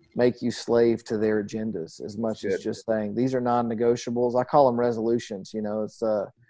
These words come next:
Speaker 1: Jonathan Edwards' Hundred
Speaker 2: Yeah.
Speaker 1: Resolutions, you know, and that's where I got it, that resolve is making decisions that are gonna make all your other decisions. So we
Speaker 2: Mm-hmm.
Speaker 1: made a decision. We're gonna be good parents.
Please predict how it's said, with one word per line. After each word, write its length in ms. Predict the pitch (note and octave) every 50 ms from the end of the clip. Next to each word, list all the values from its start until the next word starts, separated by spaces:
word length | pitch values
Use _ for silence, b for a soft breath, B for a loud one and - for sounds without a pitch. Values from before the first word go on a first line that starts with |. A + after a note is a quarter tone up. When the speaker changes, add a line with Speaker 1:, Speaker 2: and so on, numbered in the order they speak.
| _ _ _ _
Speaker 1:
Jonathan 360 | - C3 B2 B2 A2+ B2 A2+ A#2
Edwards' 380 | A#2 A2+ A2 A2+ A#2 G#2+ -
Hundred 320 | - B2 A#2+ A#2 A#2 A2+ G#2+
Speaker 2:
Yeah. 80 | A#2 A2+
Speaker 1:
Resolutions, 760 | A2+ G#2 G#2 G#2+ A2 A2+ A2+ A2 - A#2+ A#2+ B2+ A#2+ - -
you 120 | B2 A#2+
know, 320 | A#2+ B2 B2 B2+ C3 C3 B2
and 100 | A2+ A2
that's 180 | A#2+ A#2+ - -
where 100 | B2 A#2
I 80 | A2 A2
got 280 | A2 A#2 A#2 B2+ B2
it, 120 | A2 D2+ E2+
that 160 | A2+ G#2 E2
resolve 720 | D2 A2 A2+ G#2+ A2+ A#2+ A#2+ C3+ C#3+ C3 A#2 A2+ A2+ A2 G#2
is 580 | F2 F#2+ G#2+ G#2+ G#2 G2+ G2+ F#2+ - - - - _ _ _ _ _ - - - _ _ _ _ _ _ _ _
making 420 | - B2+ C3+ C#3+ C#3 - D#3+ D3+ D3
decisions 720 | C3 B2 - - - C3+ C#3 C3+ C#3 D3 C#3+ C#3+ C3+ C#3+ - _
that 120 | B2 A2+
are 80 | A#2 A2+
gonna 180 | A2+ A#2+ A#2
make 260 | A2+ A2+ A#2 A#2 - A#2+
all 180 | A#2 A#2 A2+
your 140 | A2 A2 G#2+
other 180 | G#2+ G2 G2 E2+
decisions. 760 | - - - - G#2 G#2 - - - _ _ - - - _ _ _ _
So 140 | - A#2 A#2+
we 120 | A2 B2+ D#3+
Speaker 2:
Mm-hmm. 60 | D#3
Speaker 1:
made 160 | D3+ D#3 C#3
a 40 | C3+
decision. 500 | C3+ - - - - C3 G#2+ - G2 -
We're 100 | A2+ B2 A2+
gonna 160 | C3+ C3+ C3
be 120 | B2+ C3+
good 200 | A#2+ C3+ B2+ -
parents. 520 | - C3 B2 A2+ G2+ D2+ - - - -